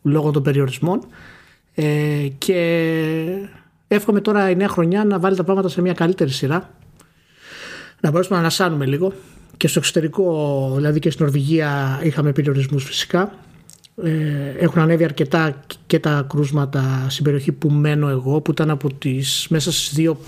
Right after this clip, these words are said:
πράσινες περιοχές σε όλη την Ευρώπη. Ε,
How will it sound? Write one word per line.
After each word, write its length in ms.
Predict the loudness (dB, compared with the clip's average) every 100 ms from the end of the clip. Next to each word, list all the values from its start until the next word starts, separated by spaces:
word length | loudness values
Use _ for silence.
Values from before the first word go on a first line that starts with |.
| -20 -20 -4
πράσινες 720 | 0 2 0 0 0 0 -2
περιοχές 440 | -2 -2 0 0 0
σε 100 | 0
όλη 140 | 0
την 100 | 0
Ευρώπη. 380 | 0 0 -2 -8 -16 -20 -20 _ _ _ _ _
Ε, 100 | -6